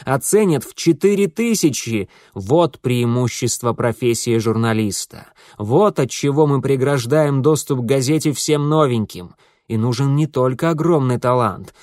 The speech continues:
но и большое счастье, чтобы туда проникнуть. А вы в обиде на своё счастье. Ну а если бы мы не встретились нынче у Фликато?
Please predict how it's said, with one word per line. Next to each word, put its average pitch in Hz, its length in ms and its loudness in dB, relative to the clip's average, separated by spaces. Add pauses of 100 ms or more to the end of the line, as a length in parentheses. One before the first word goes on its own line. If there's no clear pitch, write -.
но 117 220 0
и 120 80 4
большое 123 680 0
счастье, 120 720 -4
чтобы 120 360 -2
туда 117 360 -2
проникнуть. 113 840 -6 (200)
А 220 160 4
вы 269 200 2
в 185 80 2
обиде 185 420 2
на 175 120 4
своё 165 360 4
счастье. - 840 -6 (720)
Ну 220 220 2
а 214 120 4
если 190 360 2
бы 185 120 6
мы 190 140 4
не 185 140 4
встретились 139 640 -2
нынче 139 380 0
у 139 80 0
Фликато? 139 640 -2